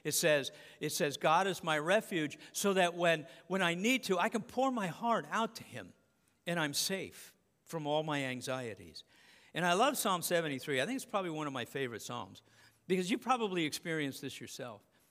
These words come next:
Have you ever wondered, have you ever looked at people and said, "You know, they're so dismissive of God.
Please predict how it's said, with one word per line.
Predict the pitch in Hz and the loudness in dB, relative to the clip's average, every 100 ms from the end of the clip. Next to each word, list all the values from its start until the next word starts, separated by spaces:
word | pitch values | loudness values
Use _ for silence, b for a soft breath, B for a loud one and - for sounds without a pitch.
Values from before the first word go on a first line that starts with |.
| - | -6
Have | 196 | -2
you | 247 | 0
ever | 294 247 | 2 0
wondered, | 196 196 | 0 -2
have | 160 185 | -4 -4
you | 285 | -4
ever | 311 | -2
looked | 214 214 | -4 -4
at | 202 | -6
people | 196 196 | -6 -6
and | 196 | -8
said, | - 156 B B | -6 -6 B B
"You | 247 | -4
know, | 247 | -2
they're | 202 | -2
so | 160 - 240 | -4 -4 -4
dismissive | 214 - 190 180 190 | -4 -6 -6 -6 -6
of | 170 151 | -6 -8
God. | 160 160 160 | -8 -8 -10